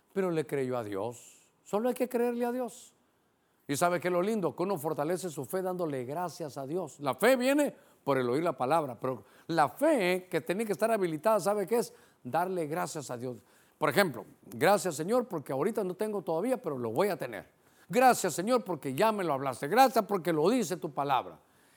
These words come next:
Entonces dice: "No habrá mujer estéril en el, en el pueblo del Señor". "Señor, yo no sé, tú lo escribiste aquí, dice". Hace algún tiempo le conté esta historia, que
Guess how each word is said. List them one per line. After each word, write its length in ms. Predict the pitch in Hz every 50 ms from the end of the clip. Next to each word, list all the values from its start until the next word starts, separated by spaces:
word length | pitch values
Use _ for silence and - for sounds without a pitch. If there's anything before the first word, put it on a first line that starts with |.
| _ -
Entonces 360 | 117 113 175 180 143 175 165
dice: 220 | 170 190 - 180
"No 120 | 160 156 165
habrá 200 | 165 170 175 175
mujer 300 | 175 151 135 175 180 165
estéril 500 | 131 - 170 175 175 165 147 131 120 - -
en 160 | 120 117 113
el, 260 | 113 110 107 104 101 _ _ _ _ _ _ _ _ _ _
en 140 | - 120 120
el 100 | 117 -
pueblo 220 | - 165 170 165
del 80 | 147 -
Señor". 260 | - 117 135 151 127
"Señor, 280 | - 110 107 110 113 110
yo 120 | 113 151
no 140 | 226 269 220
sé, 220 | 151 - 180 226
tú 140 | - - 226
lo 80 | 277 285
escribiste 500 | 226 - 190 151 143 196 240 226 - 180
aquí, 240 | 151 139 214 233
dice". 460 | 208 240 277 240 - - 160 117 92 - _ _ _ _ _ _ _ _ _ _ _ _ _ _ _ _ _ _ _ -
Hace 320 | 131 127 - 175 165 147
algún 260 | 131 127 139 170 165
tiempo 260 | 151 190 208 190 196
le 100 | 170 147
conté 240 | 120 139 131 120 165
esta 180 | 175 139 160 156
historia, 480 | 135 - - 214 220 190 151 117 95 85 - _ _ _ _ _ _ _ _ _ _ _ _ _ _ _ _ _ _ _ _ _ _ _ _ _ _ _ _ _ _ _ _ _ -
que 580 | - 196 208 185 151 143 135 127 123 117 117